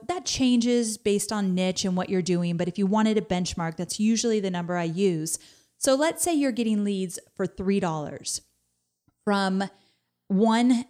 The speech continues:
ad set, but you put in, like, five different Facebook pages in one ad set. Well, then you'll never know which one is really producing for you. So my tip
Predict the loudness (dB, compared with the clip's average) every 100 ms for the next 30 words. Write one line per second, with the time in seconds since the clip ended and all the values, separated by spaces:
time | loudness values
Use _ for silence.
0 | -4 -2 0 0 -2 -4 -4 0 4 2
1 | 2 0 2 2 2 -4 -6 -2 0 0
2 | 0 -2 -4 -2 -2 -2 -6 -6 -4 -2
3 | 0 -2 -2 -2 0 0 0 -4 -6 -4
4 | -4 -6 -8 -16 _ _ _ _ _ 0
5 | 2 4 6 6 6 6 4 2 2 2
6 | 0 0 2 0 0 -8 -6 -6 -6 -6
7 | 0 0 0 -2 -6 -6 -6 -6 -10 -8
8 | -8 -8 -14 -20 _ _ _ _ _ 2
9 | 4 4 6 6 6 4 0 -4 -4